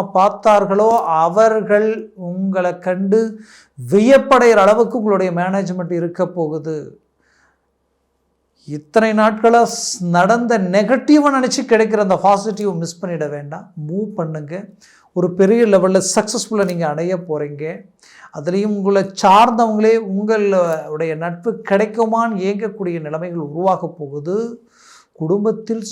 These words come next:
சுபகாரிய நிகழ்ச்சிகள் கை கொடுத்து நடக்கக்கூடிய காலமா இது இருக்க போகுது. ஏன்னா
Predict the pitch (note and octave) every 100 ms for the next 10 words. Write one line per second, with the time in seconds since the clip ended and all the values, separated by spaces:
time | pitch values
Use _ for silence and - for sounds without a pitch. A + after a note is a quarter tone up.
0 | - F#3+ E3+ A3 A3 G#3+ A3 G#3+ G3+ F#3+
1 | G3 G3 G3+ F3+ F#3+ G3 F3 D3 - -
2 | _ _ _ - E3+ F3 F3 F3 F3 -
3 | A#3 F#3+ D#3 C#3 D#3 F#3+ G#3+ A3+ - G#3+
4 | F#3+ F3+ E3+ D#3 E3 E3+ C#3 C3+ C3+ C#3
5 | C#3+ - - _ _ _ _ _ _ _
6 | _ _ _ _ _ _ _ _ - D3+
7 | F3 F#3